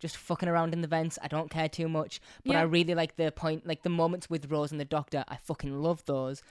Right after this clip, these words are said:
Speaker 1: I
Speaker 2: Agreed.
Speaker 1: love the danger. I think that's great. I like Cassandra as an antagonist, but when those three things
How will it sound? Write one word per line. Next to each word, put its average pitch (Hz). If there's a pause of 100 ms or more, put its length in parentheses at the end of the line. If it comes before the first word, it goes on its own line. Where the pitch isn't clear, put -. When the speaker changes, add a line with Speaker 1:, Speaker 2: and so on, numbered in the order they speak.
Speaker 1:
I 190
Speaker 2:
Agreed. 143
Speaker 1:
love 151
the 160
danger. 143
I -
think 147
that's 139
great. 139 (300)
I 131
like 147
Cassandra 151
as 147
an 151
antagonist, 143 (460)
but 147 (540)
when 170
those 170
three 175
things 175